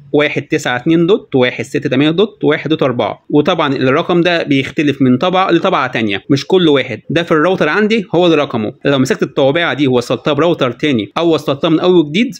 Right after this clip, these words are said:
العنوان ده هيتغير. بعد كده بتختار نفس علامة الطوابع دي اللي هي الزائد، والمرة دي بتختار مانوال سيرش،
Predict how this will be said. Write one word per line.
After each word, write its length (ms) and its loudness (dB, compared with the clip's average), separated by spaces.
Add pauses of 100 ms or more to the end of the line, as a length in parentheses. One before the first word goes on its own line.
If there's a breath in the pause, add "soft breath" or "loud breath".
العنوان 380 2
ده 80 0
هيتغير. 400 -2 (140)
بعد 260 -2
كده 160 2
بتختار 560 0 (160 loud breath)
نفس 280 0
علامة 220 0
الطوابع 480 0
دي 120 -2
اللي 180 0
هي 80 0
الزائد، 380 0 (160)
والمرة 380 4
دي 120 0
بتختار 480 0
مانوال 580 4
سيرش، 380 -4